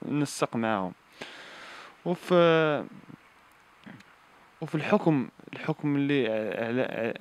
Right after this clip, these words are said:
عليها هي ولا على، على هذوك الثلاثة، هذوك الثلاثة الآخرين اللي عطاهم ثلاثة سنين، ثلاث سنين، آه، إعطاء، آه، قال لك في التكييف ديال الحكم: "إعطاء مواد ضارة بدون نية القتل". هي راه ما كانتش، ما عمرها هي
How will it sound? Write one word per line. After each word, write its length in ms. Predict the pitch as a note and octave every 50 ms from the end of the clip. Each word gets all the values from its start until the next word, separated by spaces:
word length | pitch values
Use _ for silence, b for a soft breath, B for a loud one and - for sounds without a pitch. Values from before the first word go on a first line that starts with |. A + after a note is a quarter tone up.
| - -
عليها 360 | A2+ A#2+ B2+ C#3+ C#3 C3 A#2+
هي 240 | A2 A2 A#2+ C3 C#3+
ولا 280 | C3+ A#2+ A#2 A#2+ A2
على، 460 | G#2 A#2 B2+ B2 A#2 A2 G#2+ - - - -
على 200 | - A2+ A#2+ B2+
هذوك 220 | B2+ B2 C3 -
الثلاثة، 500 | - - - D3 D3 D3+ D3+ - G#3+ F#3 - - _ _ _ _ _ _ - -
هذوك 180 | A#2+ C3 C3
الثلاثة 300 | - - C3+ B2+ - C#3+
الآخرين 400 | C#3 C#3+ C#3 - - D#3+ F3+ F#3
اللي 140 | F3 D3 B2+
عطاهم 340 | A2+ - - C3 C3 B2+ A#2+ -
ثلاثة 240 | - C3+ B2+ - D3 C3+
سنين، 480 | - - - - E3+ F#3+ A3 A#3 G#3+ G3+ - b b b b b b b b b b b b b b b b - -
ثلاث 140 | E3 D#3+ -
سنين، 400 | - - G3 G#3 G#3 G3 F#3 D#3
آه، 1500 | - - - - - - - - - - G1+ - - - - - - - - - - - - C2+ C2 A1 - - - A#2
إعطاء، 320 | B2 B2 - - F#3 E3+ - -
آه، 640 | - - - - B1+ C2 B1+ - - C3 B2 A#2 - - - _ _ _ - A2+ A#2+
قال 160 | D3+ D#3+ E3+
لك 140 | F3 F3 -
في 60 | -
التكييف 380 | - - - - - E3 E3 C#3
ديال 180 | C3+ D3+ D#3 D#3+
الحكم: 500 | E3 F#3 G#3 G3 - E3+ D#3+ D3 B2+ - - -
"إعطاء 340 | C3+ B2+ B2 - E3+ -
مواد 420 | - D3 D3+ D#3 D#3+ E3 D#3+ C#3 A#2+
ضارة 260 | - D3 D#3 E3+ F3+
بدون 220 | D#3+ C#3+ D3+ D#3
نية 220 | D3+ C#3+ C#3 C3+ C3 -
القتل". 320 | B2 - - A2+ - - B2+
هي 340 | C3+ D3 F#3 G#3 A#3+ B3 A#3
راه 100 | G#3+ F#3
ما 120 | G3 G#3+
كانتش، 280 | - - B3 - - G#3
ما 60 | F3+
عمرها 480 | C3+ C3+ C#3+ D3+ D3+ E3 G3+ A3+ F#3+
هي 380 | C#3 C3 B2+ C3+ D#3+ F#3+ A3+ A#3+